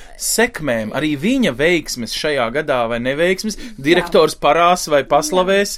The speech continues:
Speaker 1: ka
Speaker 2: Jā,
Speaker 1: iestājās,
Speaker 2: bet
Speaker 1: neiestājās.
Speaker 2: skolotāja darbu nosaka ne tikai šis, eh, vērtējums, kuru viņa var piemērot vienam vai otram bērnam,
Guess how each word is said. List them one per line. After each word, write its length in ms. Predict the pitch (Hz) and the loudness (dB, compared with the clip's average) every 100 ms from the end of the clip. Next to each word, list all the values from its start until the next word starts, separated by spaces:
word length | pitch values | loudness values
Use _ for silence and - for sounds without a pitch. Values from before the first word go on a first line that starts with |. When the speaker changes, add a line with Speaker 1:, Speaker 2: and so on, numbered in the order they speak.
| - | -10
Speaker 1:
ka 220 | - 170 | -4 -2
Speaker 2:
Jā, 120 | 160 139 | -2 -2
Speaker 1:
iestājās, 480 | 160 285 294 262 | 0 2 4 4
Speaker 2:
bet 80 | 233 | 2
Speaker 1:
neiestājās. 240 | 254 311 302 | -2 -2 0
Speaker 2:
skolotāja 500 | 302 302 302 240 233 | 2 2 0 -2 0
darbu 300 | 269 233 247 | -2 -2 -2
nosaka 420 | 269 240 240 262 | -4 -4 -2 2
ne 60 | |
tikai 360 | 254 330 - 214 | 2 2 2 2
šis, 260 | - 220 - | 2 -2 -4
eh, 120 | 185 | -2
vērtējums, 840 | 175 208 233 254 - 214 180 190 - | -2 0 2 2 0 0 0 -4 -4
kuru 220 | 226 208 | -4 -2
viņa 200 | 202 226 | 0 0
var 100 | 196 - | -2 -4
piemērot 540 | 233 220 190 185 190 | -2 -2 -2 -4 -4
vienam 240 | 233 202 202 | -4 -4 -4
vai 120 | 202 | -4
otram 320 | 208 220 196 202 | -4 -6 -8 -6
bērnam, 520 | 311 285 190 - | -2 -2 -2 -4